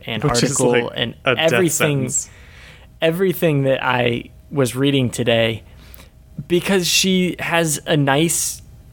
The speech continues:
Speaker 1: electric personality, and a lot of people said she'll smile at you and she'll get to talk to you and everybody knows. And it stinks because it's almost like they voted her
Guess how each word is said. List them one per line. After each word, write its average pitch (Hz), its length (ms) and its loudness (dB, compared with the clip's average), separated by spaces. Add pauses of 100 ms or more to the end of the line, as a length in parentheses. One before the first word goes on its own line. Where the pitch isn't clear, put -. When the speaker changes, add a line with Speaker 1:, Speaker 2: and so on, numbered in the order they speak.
(260)
Speaker 1:
electric 139 560 0
personality, 135 880 0
and 123 360 0
a - 200 -2
lot 123 180 2
of 123 60 -4
people 131 220 0
said 123 240 0
she'll 135 160 0
smile 143 480 2
at 139 160 -2
you 135 180 2
and 127 80 0
she'll 131 140 0
get 127 140 0
to 131 80 0
talk 127 280 0
to 139 100 0
you 123 140 4
and 120 80 4
everybody 131 360 2
knows. 127 480 2
And 127 360 0 (720)
it 196 140 2
stinks 233 400 0
because 175 280 0
it's 147 100 -4
almost 190 380 2
like 156 260 2
they 156 140 2
voted 139 460 2
her 147 180 0